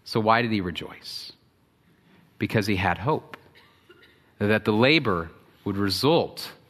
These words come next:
in social advancement and a better future for his family.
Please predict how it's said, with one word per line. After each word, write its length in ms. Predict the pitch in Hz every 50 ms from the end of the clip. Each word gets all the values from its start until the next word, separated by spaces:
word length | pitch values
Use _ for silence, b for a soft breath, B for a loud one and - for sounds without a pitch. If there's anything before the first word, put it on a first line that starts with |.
| _ _ _
in 140 | - 101 95
social 460 | - - - 117 120 117 - 135 117
advancement 580 | 107 98 98 110 104 104 98 - - 104 95 90
and 80 | 87 85
a 40 |
better 320 | 82 82 104 107 117 123 117
future 480 | 113 - - 107 98 - - - 92
for 160 | 87 - 95 87
his 240 | 80 90 85 -
family. 520 | - - 87 78 76 73 76 - - -